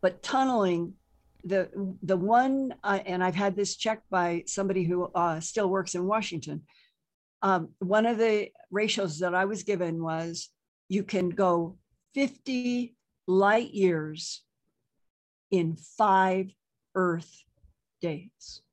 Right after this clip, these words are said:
five twenty-four hour Earth days. Fifty light years in five days. I mean, I want to sign up to have a life that is five hundred years long,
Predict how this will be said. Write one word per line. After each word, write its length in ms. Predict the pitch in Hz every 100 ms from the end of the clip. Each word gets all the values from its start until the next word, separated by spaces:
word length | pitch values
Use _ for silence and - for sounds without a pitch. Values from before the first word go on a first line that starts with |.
| _
five 240 | 185 175 -
twenty-four 480 | - 180 170 175 170
hour 360 | 160 160 151
Earth 100 | 147
days. 200 | - - _ _ _ _ - _
Fifty 720 | - - 453 466 - - 381 370
light 400 | 359 370 370 359
years 400 | 302 269 240 226
in 240 | 240 254 - -
five 640 | 330 370 330 247 233 233 165
days. 640 | 339 311 214 208 208 - - _ _ -
I 160 | 277
mean, 400 | 269 247 214 196 -
I 180 | 262 370 440
want 340 | - 320 214
to 280 | - 214 208
sign 500 | 214 - 233 247 254
up 300 | 226 196 196 _ _ _ _ _ -
to 140 | 240
have 300 | 208 240 220
a 80 | 196
life 540 | 196 214 233 277 -
that 160 | 226 208
is 160 | 190
five 320 | - 226 269 277
hundred 300 | 330 262 233
years 340 | 208 208 214
long, 520 | 196 175 170 220 233